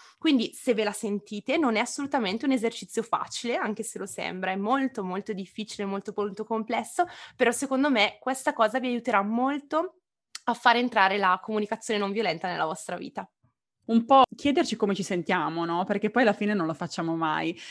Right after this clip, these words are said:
Speaker 2: non ci chiediamo mai, non chiediamo mai noi stessi come stai, come facciamo con gli altri. Quindi ottimo suggerimento, ehm, poi ragazze se lo mettete in pratica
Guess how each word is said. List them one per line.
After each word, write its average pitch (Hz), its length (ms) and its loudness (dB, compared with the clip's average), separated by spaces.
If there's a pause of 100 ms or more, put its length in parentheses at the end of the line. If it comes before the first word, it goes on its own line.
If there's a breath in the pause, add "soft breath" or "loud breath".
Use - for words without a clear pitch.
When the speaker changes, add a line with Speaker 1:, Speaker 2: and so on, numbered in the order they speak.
(140 loud breath)
Speaker 2:
non 202 140 2
ci - 80 -4
chiediamo 202 300 4
mai, 185 460 4
non 196 80 0
chiediamo 202 240 4
mai 202 160 2
noi 190 80 0
stessi 185 320 -2
come 190 200 -2
stai, 160 600 -2 (260 loud breath)
come 190 180 0
facciamo 190 380 0
con 180 100 0
gli 175 120 0
altri. 170 440 -6 (220 loud breath)
Quindi 226 400 4
ottimo 202 400 4
suggerimento, 190 1040 0
ehm, 170 460 -2
poi 202 140 0
ragazze 180 400 4
se 170 240 -2
lo 165 100 -2
mettete 180 320 -4
in 175 80 -4
pratica 160 800 -4